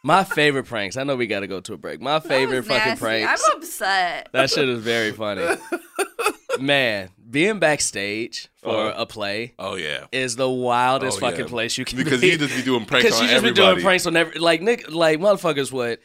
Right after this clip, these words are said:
Speaker 1: I remember one time I was doing Romeo and Juliet, and this dude
Speaker 3: <laughs>
Speaker 1: just called my name right before, I don't know, you know Romeo and Juliet,
Speaker 3: Yeah.
Speaker 1: I'm sure. I was, uh, Benvolio, so right before the whole, like, Mercutio monologue,
Speaker 3: Yeah.
Speaker 1: which is, like,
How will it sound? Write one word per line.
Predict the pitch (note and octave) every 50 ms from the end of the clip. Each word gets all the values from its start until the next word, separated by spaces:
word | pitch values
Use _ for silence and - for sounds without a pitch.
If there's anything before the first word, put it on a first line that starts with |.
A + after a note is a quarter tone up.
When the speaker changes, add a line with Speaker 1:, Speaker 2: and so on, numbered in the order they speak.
| _ _ _ _
Speaker 1:
I | - D3 F#3
remember | F#3+ E3+ E3 D3 C3 C3
one | B2 B2+ C3 B2
time | B2 B2 A#2+
I |
was | B2+ A#2+
doing | B2 C3+ B2+ A#2+
Romeo | A#2+ B2+ C3+ C#3 C#3 C3
and | B2+ B2
Juliet, | - B2+ B2 B2 A#2+ A#2+ A#2+ A#2 G#2 -
and | A2+ B2 B2
this | C#3 C#3 B2
dude | - D3+ D3 C#3+ C#3 C3+ C3+ C3+ - - - -
Speaker 3:
<laughs> | _ - -
Speaker 1:
just | D#3 D3 -
called | - - D3+ C#3+ C#3 C3+
my | C3+ C3+
name | C3 C3 B2+ B2+ A#2
right | B2 D3 F3+ F3+
before, | F3 - - - C#3+ C3+ C3
I | B2 C#3
don't | D3+ D3
know, | D3 -
you | C3+ B2+ G2+ E3 G3+
know | F3 B2+ G#2+
Romeo | G2 F#2 F#2 F#2 F2+ F2+
and | F#2 F#2+
Juliet, | G#2+ F#2 E2+ G#2
Speaker 3:
Yeah. | G2+
Speaker 1:
I'm | G#2
sure. | G#2 - C#3 A#2 G2+ F#2 - - _ _ _ _ _ -
I | C3+
was, | D3+ D#3 C3+ A#2+ A#2
uh, | C#3+ B2+ C3 B2 A#2+ A#2 A2+ A2 G#2+ G#2 A2+ G#2+ _ -
Benvolio, | A#2 C3+ B2+ A#2+ A#2+ A#2+ A#2 A2+ G#2+ G2+ G2
so | - B2+
right | A2+ G#2 C#3 E3+ F3
before | D#3+ D3 - C#3+ C3 B2
the | A#2+ G#2+
whole, | A#2+ B2+ A#2+ A#2+ A#2
like, | A2 G#2+ G2 -
Mercutio | G#2+ G#2 - - B2+ B2+ - - B2+ B2 A#2 A2+ A2+ A2+ A2 - _
monologue, | A2 A2+ A2+ A#2+ B2+ A#2+ A#2 A#2+ A#2+ B2 B2 A#2+
Speaker 3:
Yeah. | B2+
Speaker 1:
which | C3+ C3 C3
is, | B2+ - G#2
like, | A2+ A2+ G#2+ G#2 G2 -